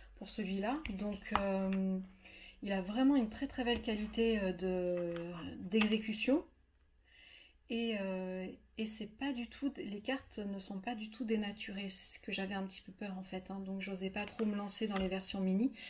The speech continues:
et maintenant j'ai envie de faire des versions mini pour tout. <laughs> Attention, <laughs> je pense que, euh, il va y avoir un... autant, euh, par exemple le reflet de lune, j'ai très envie de faire, euh,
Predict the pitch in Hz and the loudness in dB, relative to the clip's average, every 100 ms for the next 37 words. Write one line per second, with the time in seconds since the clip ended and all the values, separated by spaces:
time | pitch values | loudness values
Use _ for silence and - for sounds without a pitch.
0 | - - 208 196 208 214 185 190 196 190 | -12 -2 2 2 2 0 0 -2 -2 0
1 | 196 190 196 196 190 196 - - - _ | -2 -2 -2 0 0 -4 -12 -14 -14 _
2 | _ _ - - - - - - - - | _ _ -16 -14 -14 -16 -20 -16 -10 -10
3 | - - - 254 285 262 - 262 285 277 | -10 -14 -2 2 6 4 4 4 4 4
4 | - - 285 - 311 - 269 - - - | -2 2 2 4 2 2 -6 -6 -8 -8
5 | - 220 226 247 247 254 285 - - 233 | -6 2 4 4 6 6 6 0 2 6
6 | 254 269 - 202 196 196 196 190 - 208 | 8 8 4 2 2 4 4 4 0 -2
7 | 190 208 196 185 233 214 196 - - - | 0 2 4 4 4 2 -2 -6 -14 2
8 | 240 254 277 285 285 233 214 208 208 196 | 4 4 6 6 8 8 6 4 2 2
9 | 196 214 247 - 190 196 240 208 202 233 | 2 4 4 4 0 2 4 6 6 6
10 | 214 185 - 226 214 214 220 180 - 208 | 4 2 4 6 6 6 4 4 0 0
11 | 202 196 185 180 180 | 0 2 4 4 2